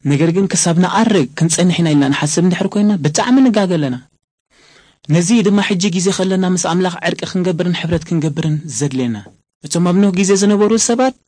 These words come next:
እንሆ ክነብሩ ይደልዩን ክሕጎሱ ይደልዩ ነይሮም። ነቲ እንሆ ዝና-፣ ዝዛረቦም ዝነበረ ነገር ክሰምዑ ኣይደልዩ። ኣሕወተይ፣ ናሓተይ፣ ንስኻትኩም ድማ ከምቶም ኣብቲ ግዜ እቲ ዝነበሩ ዓያሹ ክትኮኑ ኣይደልየኩምን እየ። ምኽንያቱ እቲ ማዕጾ ምስ ተዓጽወ እንሆ መብ-፣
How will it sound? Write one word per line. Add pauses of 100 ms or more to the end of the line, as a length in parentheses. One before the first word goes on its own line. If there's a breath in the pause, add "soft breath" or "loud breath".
(220)
እንሆ
ክነብሩ
ይደልዩን
ክሕጎሱ
ይደልዩ
ነይሮም።
ነቲ
እንሆ
ዝና-፣
ዝዛረቦም
ዝነበረ
ነገር
ክሰምዑ
ኣይደልዩ። (460)
ኣሕወተይ፣
ናሓተይ፣
ንስኻትኩም
ድማ
ከምቶም
ኣብቲ
ግዜ
እቲ
ዝነበሩ
ዓያሹ
ክትኮኑ
ኣይደልየኩምን
እየ። (320 loud breath)
ምኽንያቱ
እቲ
ማዕጾ
ምስ
ተዓጽወ (440 loud breath)
እንሆ (100)
መብ-፣